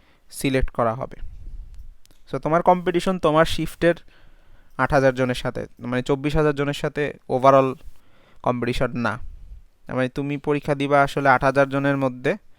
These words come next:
সেখান থেকে সিলেক্ট করবে পঁচিশশো, তুমি তার মধ্যে থাকলেই হবে। এরকম এক শিফট করে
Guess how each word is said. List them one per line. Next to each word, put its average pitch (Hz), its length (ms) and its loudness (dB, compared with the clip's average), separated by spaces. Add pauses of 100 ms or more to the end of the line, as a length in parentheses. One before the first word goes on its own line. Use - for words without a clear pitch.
(540)
সেখান 131 340 -2
থেকে 147 340 -4
সিলেক্ট 131 300 -2
করবে 139 240 2
পঁচিশশো, 139 500 -4
তুমি 123 220 -10
তার 123 180 0
মধ্যে 120 260 -8
থাকলেই 127 340 -6
হবে। 120 260 -8 (320)
এরকম 135 400 -4
এক 131 180 -4
শিফট - 240 -6
করে 156 240 -2